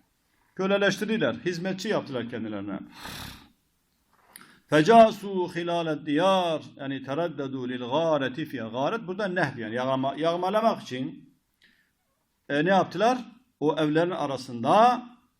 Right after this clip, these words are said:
dolandılar, dolaştılar. Hem gâret, e, haşiyelerde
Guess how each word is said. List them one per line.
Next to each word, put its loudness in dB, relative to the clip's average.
dolandılar, -4
dolaştılar. -10
Hem -4
gâret, 2
e, -4
haşiyelerde 0